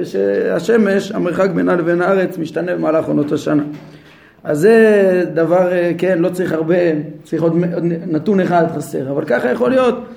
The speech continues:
שבן אדם לא מחשבן את כל מה שצריך לחשבן ולא שם לב שהמשפטים האלה סותרים. אה, הסיבה השביעית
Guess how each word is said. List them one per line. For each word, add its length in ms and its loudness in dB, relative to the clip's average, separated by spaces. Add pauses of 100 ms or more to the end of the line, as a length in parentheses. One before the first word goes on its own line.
(360)
שבן 480 -2
אדם 220 0
לא 120 2
מחשבן 720 2
את 120 -2
כל 460 0
מה 100 -4
שצריך 300 -4
לחשבן 400 0
ולא 180 0
שם 260 -2
לב 180 0
שהמשפטים 680 -4
האלה 300 2 (460)
סותרים. 500 -2 (2000)
אה, 560 4
הסיבה 420 0
השביעית 600 2